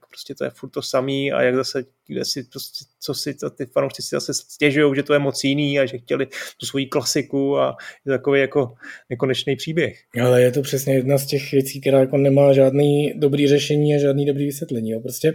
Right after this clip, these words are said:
Speaker 1: Hmm.
Speaker 2: ten, no, už, už jsme tady jako, jako na to jednou naráželi, když dáš prostě druhý díl, tak samozřejmě nemůžeš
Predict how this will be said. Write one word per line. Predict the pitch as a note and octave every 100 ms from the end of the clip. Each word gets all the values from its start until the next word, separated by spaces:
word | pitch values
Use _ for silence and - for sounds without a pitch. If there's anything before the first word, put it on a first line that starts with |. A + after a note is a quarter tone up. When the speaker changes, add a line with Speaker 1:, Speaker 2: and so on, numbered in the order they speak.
| A#2+
Speaker 1:
Hmm. | A2 A#2 - _ _
Speaker 2:
ten, | C3+ D3 D3 D3 _ D3
no, | C#3
už, | D3 -
už | -
jsme | D#3
tady | E3
jako, | D#3 G3+
jako | E3 D#3 F3
na | D#3+
to | D#3
jednou | E3 F3
naráželi, | C3 C#3+ E3 F3+
když | D3+
dáš | D3+ D3
prostě | D3+ -
druhý | C#3+ C#3 D3+
díl, | C3+ C3 D3+ D#3 D#3+ _ _ _ _
tak | D#3 -
samozřejmě | D3+ D3+ D3+ D#3
nemůžeš | D3+ D3+ D3+ C#3+